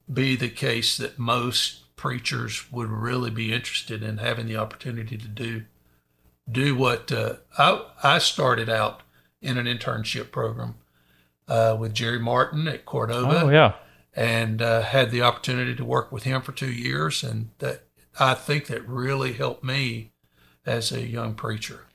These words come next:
Speaker 2: And now he's in Crossett, Arkansas,
Speaker 1: Doing
Speaker 2: starting
Speaker 1: the
Speaker 2: up
Speaker 1: same
Speaker 2: a
Speaker 1: thing.
Speaker 2: internship program. That's
Speaker 1: Yes.
Speaker 2: great.
Speaker 1: Yeah.
Speaker 2: I, I, I'm a big fan of this. I think we need to do this in more places. It's extremely important.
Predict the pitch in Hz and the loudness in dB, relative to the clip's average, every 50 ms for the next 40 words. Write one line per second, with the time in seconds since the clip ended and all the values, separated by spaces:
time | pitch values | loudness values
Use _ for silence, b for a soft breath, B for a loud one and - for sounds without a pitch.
0 | b b b b - - 107 110 113 117 117 110 104 113 117 107 104 104 101 98 | b b b b -2 0 4 6 6 8 8 8 8 6 6 6 4 4 2 4
1 | - 110 104 101 - - 98 107 127 151 - - 101 90 - - 90 87 87 85 | 6 6 6 6 4 4 6 8 8 8 6 4 0 2 4 6 6 6 6 4
2 | - - - 104 95 92 95 95 95 92 90 - - 95 92 92 - - 143 131 | 4 4 4 6 6 6 6 6 6 4 4 4 4 4 4 4 2 2 0 0
3 | 113 104 104 101 - 98 90 - - 92 - - 95 90 85 85 87 82 85 92 | 0 2 2 2 2 0 0 0 0 -2 -2 0 2 0 2 0 -2 -4 -2 -2
4 | 98 104 113 110 101 101 92 90 87 - - _ _ - B 110 B B B B | -2 -2 -2 0 2 4 4 4 2 0 -6 _ _ -12 B -10 B B B B
5 | B - 104 104 107 104 98 69 90 98 101 101 98 80 - - - - - - | B 4 6 6 8 8 6 6 6 6 6 6 4 4 0 -2 -6 -2 2 4
6 | 110 107 101 92 90 104 104 104 104 - - 107 107 113 113 110 117 120 117 113 | 6 6 6 6 6 6 6 6 4 2 0 2 2 2 2 2 4 6 6 4
7 | - 101 95 - - 104 - - 95 98 98 98 95 95 92 87 95 98 107 110 | 4 2 0 0 0 -2 -2 0 2 2 4 2 2 0 -2 0 2 4 4 4
8 | 107 117 117 117 110 - - - 90 92 95 95 98 98 101 104 101 95 - 104 | 6 6 6 6 4 2 0 -4 -4 -2 -2 -2 -2 0 0 0 0 0 2 4
9 | 104 101 101 - - 107 104 101 - - - - - - - - - - - - | 4 4 4 2 0 0 -2 -2 -4 -6 -8 -8 -8 -6 -6 -8 -8 -8 -8 -4
10 | - 98 95 98 98 95 92 92 90 90 87 - 95 95 95 92 90 90 | 0 0 2 2 2 2 2 0 0 0 0 0 2 4 4 4 2 2